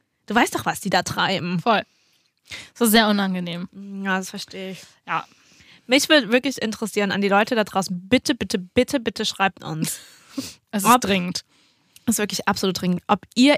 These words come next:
Speaker 1: irgendwie schon mal sowas gemacht habt.
Speaker 2: Was?
Speaker 1: Also irgend so ein Rollenspiel im
Speaker 2: Ach so.
Speaker 1: Hotelzimmer. Oder ob ihr auf sowas steht.
Speaker 2: Und wie man das machen kann, ohne dass es cringe ist.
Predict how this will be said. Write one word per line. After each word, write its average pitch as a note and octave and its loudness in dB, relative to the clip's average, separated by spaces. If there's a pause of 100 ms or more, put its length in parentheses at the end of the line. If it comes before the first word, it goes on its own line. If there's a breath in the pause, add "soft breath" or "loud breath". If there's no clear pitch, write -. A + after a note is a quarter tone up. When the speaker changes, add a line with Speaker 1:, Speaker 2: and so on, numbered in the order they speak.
(100)
Speaker 1:
irgendwie C4+ 0
schon G#3+ 0
mal G3+ 4
sowas F#3 0
gemacht F3 -2
habt. E3+ -2 (220)
Speaker 2:
Was? G#3+ 0 (120)
Speaker 1:
Also G3+ 4
irgend G#3+ 6
so G3+ 6
ein F#3+ 6
Rollenspiel G#3 2
im G#3 4
Speaker 2:
Ach G#3 8
so. G3+ 2
Speaker 1:
Hotelzimmer. G3 2 (360 loud breath)
Oder G#3 4
ob G#3 0
ihr G3+ 4 (140)
auf F#3+ -2
sowas F3+ -4
steht. A3 0 (460)
Speaker 2:
Und C4+ 4
wie C4 4
man C4+ 6
das B3+ 0
machen B3+ 0
kann, B3 0
ohne A#3 -2
dass G#3+ -2
es G3 -6
cringe B3+ 2
ist. B3+ 0